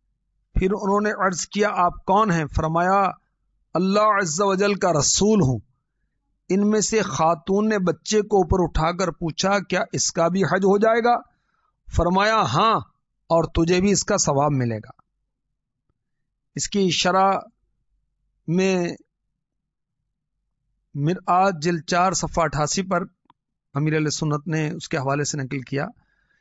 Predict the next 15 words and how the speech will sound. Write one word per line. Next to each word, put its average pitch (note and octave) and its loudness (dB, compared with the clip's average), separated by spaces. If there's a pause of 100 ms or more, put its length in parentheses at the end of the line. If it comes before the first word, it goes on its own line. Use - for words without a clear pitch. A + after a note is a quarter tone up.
(140)
یعنی F#3 0
بچے F#3+ -2
کو A#3 0
بھی A#3 2
حج F3 -2
کا A3 0
ثواب G3+ 2
ملے G3 0
گا، G3+ 0
حج E3 -4
کرنے F#3+ -2
کا، G#3+ -2
اور G3 0
تجھے D#3 -2
بھی B2 -8